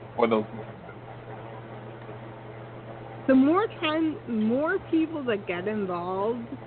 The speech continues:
Speaker 2: in bringing to light what's actually going on, things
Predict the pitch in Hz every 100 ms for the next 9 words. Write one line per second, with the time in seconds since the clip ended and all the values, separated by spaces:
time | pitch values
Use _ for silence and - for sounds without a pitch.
0 | - - - - - - - - - -
1 | 254 190 208 220 247 247 247 - 220 202
2 | 220 226 - 190 196 214 226 - - -
3 | - - - 175 180 - - 247 233 202
4 | 208 190 190 170 175 214 294 - - -
5 | - - - - - - - 269